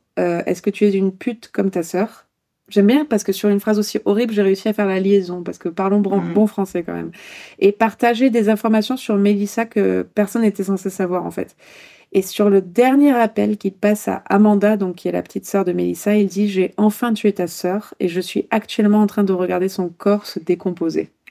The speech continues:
Speaker 2: Oh.
Speaker 1: Et
Speaker 2: What a
Speaker 1: la
Speaker 2: sicko.
Speaker 1: Ah, horrible. Et la police arrive uniquement à tracer cet appel parce que c'est le seul qu'il n'a pas fait d'une zone très peuplée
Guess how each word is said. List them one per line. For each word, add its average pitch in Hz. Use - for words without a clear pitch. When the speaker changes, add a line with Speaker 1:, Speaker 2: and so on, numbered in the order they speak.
Speaker 2:
Oh. 220
Speaker 1:
Et 202
Speaker 2:
What 196
a 202
Speaker 1:
la 208
Speaker 2:
sicko. -
Speaker 1:
Ah, 190
horrible. 180
Et 190
la 190
police 233
arrive 214
uniquement 254
à 233
tracer 202
cet 196
appel 202
parce 185
que 196
c'est 190
le 196
seul 277
qu'il 214
n'a 202
pas 202
fait 226
d'une 196
zone 214
très -
peuplée 214